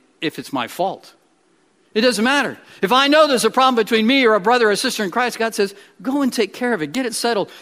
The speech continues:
Don't let it sit there and fester. Don't let it cause problems within the body of Christ. Because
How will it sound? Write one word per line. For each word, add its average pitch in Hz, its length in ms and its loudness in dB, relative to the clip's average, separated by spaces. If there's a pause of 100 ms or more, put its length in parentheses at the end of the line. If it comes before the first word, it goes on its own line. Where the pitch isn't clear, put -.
(120)
Don't 294 180 0
let 262 140 0
it 202 100 -2
sit 190 160 -4
there 175 120 0
and 151 100 -4
fester. 156 260 -4
Don't 285 220 0
let 240 140 0
it 196 100 -4
cause 170 240 0
problems 175 520 0 (200)
within 170 320 0
the 160 80 0
body 147 280 0
of 135 100 -6
Christ. 165 360 -2 (280)
Because 202 500 0